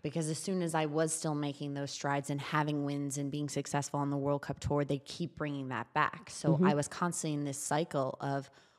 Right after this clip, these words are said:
Speaker 1: "Why is it never enough?"
Speaker 2: Mm.
Speaker 1: And it really messed with my value and how I viewed myself. And so every time I was going for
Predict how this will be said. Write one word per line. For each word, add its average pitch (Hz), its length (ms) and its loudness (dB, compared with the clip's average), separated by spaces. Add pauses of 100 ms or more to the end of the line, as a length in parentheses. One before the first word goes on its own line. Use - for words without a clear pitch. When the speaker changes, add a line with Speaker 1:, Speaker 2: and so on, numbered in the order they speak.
(100)
Speaker 1:
"Why 139 300 4
is 147 180 0
it 160 100 -2
never 135 340 -4
enough?" - 600 -6 (600)
Speaker 2:
Mm. 147 380 6
Speaker 1:
And 143 400 0
it 156 180 2
really 156 400 2
messed 147 400 -2
with - 240 -6
my 139 560 -4
value 135 720 0
and 139 120 0
how 143 360 0
I 139 340 -2
viewed 147 300 0
myself. 147 520 -2
And 131 160 -2
so 139 220 0 (160)
every 147 380 2
time 147 680 -4
I 143 140 -2
was 139 160 -4
going 143 400 0
for 139 440 -2